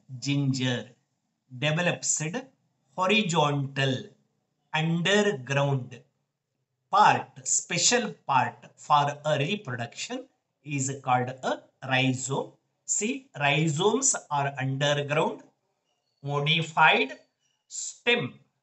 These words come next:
growing horizontally, uh, meant for asexual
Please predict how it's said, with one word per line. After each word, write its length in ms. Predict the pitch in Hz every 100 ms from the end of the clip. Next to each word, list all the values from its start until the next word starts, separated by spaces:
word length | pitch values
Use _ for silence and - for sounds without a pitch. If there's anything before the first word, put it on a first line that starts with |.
| _ _ _ _ -
growing 320 | 156 180 208
horizontally, 1400 | 208 - 160 160 175 156 160 151 - 151 151 208 127 - _ _ _ _ _ _ _
uh, 280 | 160 147 151 156
meant 320 | 170 226 233 165
for 340 | 160 139 139 - _ _
asexual 840 | 160 165 - 226 - 240 214 196